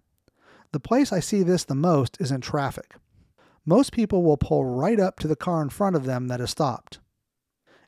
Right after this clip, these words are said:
And then another car pulls up behind them and blocks them in. They are trapped with nowhere to go. I always leave at least one car length ahead of me when stopped in traffic,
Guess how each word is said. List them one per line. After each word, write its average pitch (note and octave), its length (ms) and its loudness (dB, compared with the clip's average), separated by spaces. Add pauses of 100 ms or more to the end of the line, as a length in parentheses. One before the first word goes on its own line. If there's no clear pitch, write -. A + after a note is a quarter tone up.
And D#3 140 -6
then E3 300 6
another E3+ 340 2
car C#3 320 2
pulls D#3 320 4
up C3 140 2
behind F#3+ 400 0
them B2 320 -2
and D#3+ 160 -2
blocks A#2+ 320 -2
them D3 140 -2
in. C3+ 260 0 (680)
They F3+ 200 2
are F#3+ 100 2
trapped - 440 0 (120)
with C3+ 240 -2
nowhere D3+ 460 4
to D3 80 2
go. B2 240 -4 (840)
I G#3 300 4
always A#3 420 4
leave F3 320 2
at - 140 -2
least D3 240 0
one E3 360 0
car G#3 280 -2
length F3+ 260 -2
ahead F3 260 -2
of D3 80 0
me A#2+ 280 -4 (320)
when C3+ 160 0
stopped D3 340 0
in C#3+ 80 0
traffic, - 600 -4